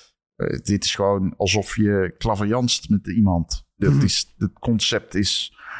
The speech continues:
Speaker 1: zo simpel en maar zo doeltreffend en leuk. Je kunt er zo ergens de diepte mee in met, aan de hand van die regels. Dus ja, ik denk dat dit een, eh,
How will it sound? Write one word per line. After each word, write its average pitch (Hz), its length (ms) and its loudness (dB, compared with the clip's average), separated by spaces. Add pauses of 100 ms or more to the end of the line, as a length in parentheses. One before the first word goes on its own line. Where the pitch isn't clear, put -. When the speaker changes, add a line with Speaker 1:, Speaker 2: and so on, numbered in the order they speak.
(160)
Speaker 1:
zo 120 240 -2
simpel 104 680 -2 (460)
en 101 300 2
maar 101 180 -2
zo 110 260 0 (220)
doeltreffend 107 600 -2
en 98 140 0
leuk. 104 420 -2 (220)
Je - 80 -20
kunt 113 200 -2
er 98 80 -4
zo 104 440 -2
ergens 98 260 -2
de 92 120 -6
diepte 110 300 -2
mee 87 220 2
in 87 200 0
met, - 280 -4 (480)
aan 101 160 0
de 90 60 2
hand 101 260 0
van 101 100 0
die 90 160 2
regels. 90 520 0
Dus - 180 -8 (400)
ja, 82 260 -2
ik 95 120 -8
denk 95 200 0
dat 98 180 -4
dit 101 180 -6
een, 101 200 -2
eh, 98 280 0